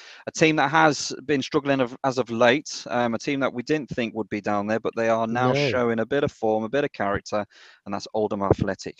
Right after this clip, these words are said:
Speaker 1: who I
Speaker 2: Aren't they
Speaker 1: believe,
Speaker 2: just? Aren't
Speaker 1: um,
Speaker 2: they
Speaker 1: that's,
Speaker 2: just?
Speaker 1: that's two unbeaten now for them.
Speaker 2: Yeah, so it <laughs> finished Oldham Athletic three, Stevenage nil. Um, Oldham,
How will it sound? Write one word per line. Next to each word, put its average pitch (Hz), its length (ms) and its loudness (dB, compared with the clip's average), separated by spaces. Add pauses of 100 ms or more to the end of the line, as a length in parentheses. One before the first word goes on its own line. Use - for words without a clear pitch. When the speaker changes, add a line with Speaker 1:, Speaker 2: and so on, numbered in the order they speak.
Speaker 1:
who 120 200 -4
I 120 100 2
Speaker 2:
Aren't 113 160 4
they 104 100 6
Speaker 1:
believe, - 120 -2
Speaker 2:
just? - 680 -2 (380)
Aren't 113 240 2
Speaker 1:
um, 98 40 -8
Speaker 2:
they 101 80 -2
Speaker 1:
that's, 98 220 -4
Speaker 2:
just? 92 280 -8
Speaker 1:
that's - 340 -8
two 120 220 0
unbeaten 98 360 0
now 95 160 0
for - 140 -10
them. 101 200 -2 (840)
Speaker 2:
Yeah, 131 240 8
so - 200 0
it - 140 -2
<laughs> - 160 -14
finished 117 540 0
Oldham 127 360 2
Athletic 117 520 -6 (180)
three, 107 460 0 (100)
Stevenage 110 920 -2 (120)
nil. 101 560 -2 (420)
Um, 101 440 0 (180)
Oldham, 117 520 4